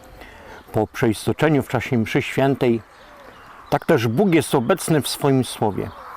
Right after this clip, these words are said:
Dlatego mówimy o tym, że w liturgii mamy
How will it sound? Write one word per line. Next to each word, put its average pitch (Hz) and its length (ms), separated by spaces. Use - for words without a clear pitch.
Dlatego 117 300
mówimy 117 480
o 127 120
tym, 135 280
że 117 300
w - 40
liturgii 131 440
mamy 120 420